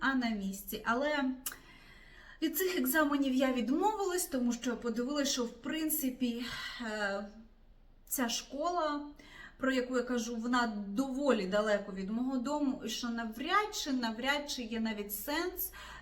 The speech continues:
намагатися туди вступити, бо мені буде дуже незручно туди їздити. Що, ну, просто мене здивувало, окей, екзамени на зріз знань,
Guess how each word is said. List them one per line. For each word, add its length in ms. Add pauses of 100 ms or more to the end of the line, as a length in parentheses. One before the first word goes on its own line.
намагатися 720
туди 280
вступити, 580
бо 160
мені 260
буде 220
дуже 680
незручно 680 (160)
туди 480 (140)
їздити. 680 (1300)
Що, 840 (280)
ну, 240
просто 960
мене 260
здивувало, 920
окей, 540
екзамени 680
на 140
зріз 360
знань, 340